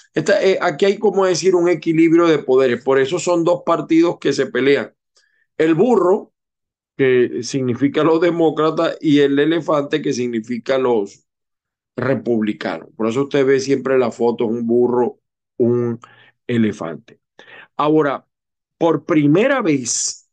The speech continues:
y esto es importante que se remarque para nosotros los latinos,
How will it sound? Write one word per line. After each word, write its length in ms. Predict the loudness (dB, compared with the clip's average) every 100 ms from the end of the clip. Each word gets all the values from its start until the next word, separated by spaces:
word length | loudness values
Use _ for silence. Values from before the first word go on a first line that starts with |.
| -6
y 100 | -4
esto 220 | -2 -4
es 120 | -6
importante 1000 | -6 -8 -4 -4 -4 -6 -4 -4 -4 -6
que 120 | -4
se 200 | -4 -4
remarque 640 | -4 -2 -2 -4 -6 -6 -6
para 320 | -4 -4 -4
nosotros 640 | -6 -6 -2 -2 -2 -2
los 180 | 0 0
latinos, 560 | -2 -4 -8 -14 -14